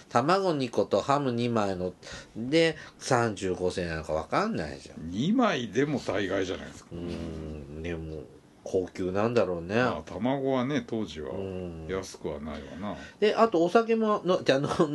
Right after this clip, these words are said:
Speaker 1: 飲み物もありましてね。
Speaker 2: うん。
Speaker 1: えーっと、ウイスキーにビールに黒ビール。
Speaker 2: うん。
Speaker 1: 白ぶどう酒に赤ぶどう酒。
Speaker 2: うん。
Speaker 1: 和酒。これ日本酒のことかね。
Speaker 2: でしょうね。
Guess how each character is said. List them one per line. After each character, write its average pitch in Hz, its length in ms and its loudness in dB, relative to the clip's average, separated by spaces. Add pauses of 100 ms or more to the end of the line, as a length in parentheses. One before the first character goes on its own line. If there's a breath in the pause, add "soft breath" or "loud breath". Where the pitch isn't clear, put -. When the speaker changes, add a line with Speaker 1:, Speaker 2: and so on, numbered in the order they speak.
(120)
Speaker 1:
飲 175 40 2
み 190 140 2
物 175 340 4
も 107 160 2
あ 92 80 0
り 98 120 2
ま 92 240 0
し - 140 -12
て 98 180 -8
ね。 202 460 0
Speaker 2:
う - 40 -4
ん。 92 280 -4
Speaker 1:
え 139 760 4
ー 127 40 -2
っ 127 100 -12
と、 127 400 6
ウ 131 100 6
イ 127 140 2
ス - 320 -12
キ 110 260 2
ー 104 40 0
に 101 220 -2
ビ 123 400 2
ー 107 40 0
ル 101 80 0
に 87 300 -4 (400 loud breath)
黒 165 480 6
ビ 143 360 0
ー - 20 -8
ル。 78 180 -6 (180)
Speaker 2:
う - 40 -8
ん。 82 360 -10 (260 loud breath)
Speaker 1:
白 170 520 4
ぶ 175 200 4
ど 170 200 6
う 143 60 4
酒 107 180 -6
に 92 200 -6
赤 107 360 4
ぶ 151 200 2
ど 135 180 4
う 85 80 -2
酒。 - 220 -12 (160)
Speaker 2:
う 90 40 -8
ん。 80 320 -8 (220)
Speaker 1:
和 143 260 6
酒。 - 340 0
こ 160 100 8
れ 147 80 2
日 117 100 0
本 135 180 0
酒 135 120 -2
の 131 80 2
こ 127 100 4
と 117 80 0
か 80 140 -4
ね。 120 120 2
Speaker 2:
で 110 40 2
し - 160 -4
ょ 80 180 -6
う 78 40 -12
ね。 76 180 -8